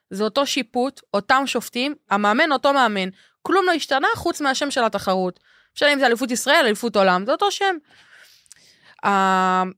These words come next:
הגישה שלי הייתה תמיד, אה, לשים את הרעשי רקע בצד ולהתייחס לזה, כי זה תחרות שאני, זה מה שאני עושה ביום יום שלי, זה לש-, לש-, לשם כך אני קמה, לשם כך אני מתאמנת, זה המטרה שלי. אבל כן תמיד יש את ה-,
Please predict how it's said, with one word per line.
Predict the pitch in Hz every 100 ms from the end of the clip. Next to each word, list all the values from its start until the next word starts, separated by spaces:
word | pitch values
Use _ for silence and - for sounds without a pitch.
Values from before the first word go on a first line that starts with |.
| _ _ _ -
הגישה | 208 214 196 269
שלי | 285 277 294 294 294 - _ _ _ _ _
הייתה | 202 202 240 233
תמיד, | 226 240 240
אה, | 226 190
לשים | 190 247
את | 226
הרעשי | 202 190 -
רקע | 220 220 208
בצד | 180 - 196 214 302 233
ולהתייחס | 190 180 - 233 240
לזה, | 262 302
כי | -
זה | 190
תחרות | 196 196 190 208 233 _
שאני, | - 214 190 180 - - 190 185 175 165 _ _ _ 196
זה | 214
מה | 254
שאני | 302
עושה | 294 311
ביום | 285 294 294
יום | 302
שלי, | 302 269 185
זה | 196
לש-, | 214 -
לש-, | 202 196 -
לשם | - 196 254 247
כך | 277 277
אני | 247 220
קמה, | 214 220 247
לשם | 226 214
כך | 240 240
אני | 233
מתאמנת, | 208 196 190 196 247 190
זה | 208
המטרה | 208 196 175 170
שלי. | - 175 180 - _ _ - - - - - -
אבל | 208 220
כן | 285 294
תמיד | 285 277
יש | 285 294
את | 277
ה-, | 208 196 190 190 180